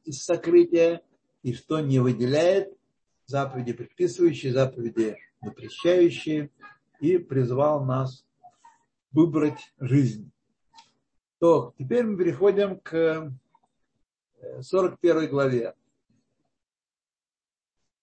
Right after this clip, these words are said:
Брам, однако, царих льет лизикарон тамид,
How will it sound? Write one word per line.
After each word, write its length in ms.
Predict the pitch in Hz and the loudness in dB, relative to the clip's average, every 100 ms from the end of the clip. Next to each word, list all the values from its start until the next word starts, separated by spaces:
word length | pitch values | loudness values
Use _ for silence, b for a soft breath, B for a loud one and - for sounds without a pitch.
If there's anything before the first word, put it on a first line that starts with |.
| _ _ _ _ | _ _ _ _
Брам, 420 | 170 190 143 - _ _ _ _ _ | 4 4 4 -4 _ _ _ _ _
однако, 560 | 135 135 147 127 95 - _ _ _ _ _ _ _ _ | -8 -2 0 -2 -6 -20 _ _ _ _ _ _ _ _
царих 440 | - 143 240 190 | -2 2 2 2
льет 520 | 180 151 170 214 - - - _ _ _ _ _ - | 0 4 4 2 0 -12 -20 _ _ _ _ _ -2
лизикарон 640 | 151 135 135 143 170 180 | 0 0 2 4 4 2
тамид, 400 | 143 123 131 - | -2 -2 -2 -4